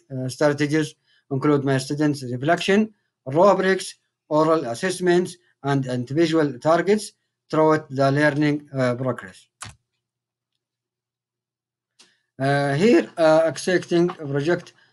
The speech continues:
uh, or, uh, topics to accept in the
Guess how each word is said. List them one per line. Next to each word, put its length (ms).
uh, 220
or, 320
uh, 400
topics 440
to 180
accept 440
in 320
the 440